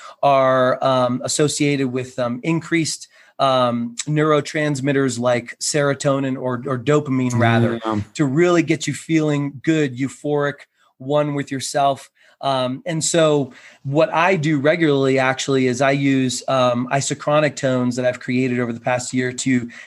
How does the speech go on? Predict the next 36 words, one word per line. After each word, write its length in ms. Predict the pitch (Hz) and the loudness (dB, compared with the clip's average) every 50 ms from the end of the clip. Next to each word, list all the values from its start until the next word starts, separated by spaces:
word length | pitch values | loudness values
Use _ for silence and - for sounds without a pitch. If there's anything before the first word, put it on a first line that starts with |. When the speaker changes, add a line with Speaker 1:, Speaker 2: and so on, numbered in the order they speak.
| - - 123 | -18 -6 0
Speaker 1:
get 200 | 147 170 160 - | 0 0 0 0
my 220 | 151 156 151 147 | 2 2 2 2
brainwave 600 | 131 117 123 139 151 160 160 151 143 139 135 - | 0 0 0 0 2 2 2 2 2 0 0 0
state 260 | - - 147 143 139 | -2 -2 -2 0 0
into 280 | 127 127 123 - 135 123 | -2 -2 -4 -4 -4 -6
a 60 | 120 | -6
deep 380 | 117 113 107 143 151 151 147 - | -10 -10 -6 -4 -4 -4 -4 -6
theta, 680 | - - - 143 139 147 151 147 135 120 117 117 120 117 - - _ _ | -8 -6 -2 -2 0 2 2 2 2 2 2 0 -2 -6 -14 -20 _ _
uh, 140 | - 131 123 | 0 0 0
meditative 640 | 123 131 151 165 170 160 170 - 139 131 123 120 120 | 2 2 2 2 2 0 -2 -2 -2 -2 -2 -4 -4
state. 480 | - - - 135 127 127 123 123 - - - - - - _ - | -6 -6 -4 -2 -2 -2 -4 -4 -8 -14 -18 -20 -20 -10 _ 0
And 340 | 143 139 135 135 131 127 | 0 2 2 2 0 -2
so 280 | - - 147 135 131 127 | -2 0 0 2 2 2
there 280 | 117 143 156 160 160 156 | 2 2 2 4 4 2
you 220 | 147 143 139 135 | 2 2 0 -2
can, 400 | 131 - 135 127 120 117 117 117 - _ _ - - - - | -2 -2 -2 -2 -2 -4 -6 -8 -14 _ _ -20 -10 -4 0
um, 400 | 127 127 120 120 117 117 117 127 | 2 2 2 2 2 0 -2 -2
solve, 540 | - - - 170 147 151 156 156 156 139 123 | -2 0 2 4 4 6 6 4 2 0 -2
do 120 | 127 123 | -4 -4
a 60 | 120 | -2
lot 220 | 123 127 123 120 123 | 0 0 0 0 -2
of 80 | 120 | -4
creative 340 | - - 135 127 131 120 - | -6 -6 -4 -4 -4 -4 -6
solving. 580 | - - 165 156 156 156 139 151 147 147 147 135 | -4 0 2 4 4 4 2 0 -2 -2 -2 -4
You 80 | 120 | -4
can 160 | 117 127 127 | -6 -6 -6
do 160 | 123 127 127 123 | -4 -2 -2 0
a 60 | 120 | 0
lot 240 | 123 127 127 127 123 | 0 0 0 0 0
of, 220 | 120 120 117 - - - - _ - | -2 -4 -6 -12 -20 -20 -16 _ -4
um, 400 | 131 123 120 117 117 113 117 123 - | -2 0 2 2 2 0 0 -2 -2
uh, 460 | 120 120 113 110 110 107 104 104 104 101 117 - - - - | 0 0 2 2 2 2 2 2 0 -2 -4 -10 -10 -6 -4
uh, 200 | 113 110 110 107 | -2 0 0 -2
creative 440 | - - 151 143 143 135 123 - - | -2 -2 0 0 0 0 -2 -6 -10
planning, 500 | - - 160 160 160 160 160 156 156 147 | -8 -2 0 2 2 4 2 2 0 0
visualization, 1120 | 131 151 135 147 143 143 143 139 127 147 151 151 156 - - 160 156 147 147 147 147 147 | 0 -2 -2 -2 0 0 0 0 0 2 2 2 2 0 0 2 2 2 2 0 -2 -4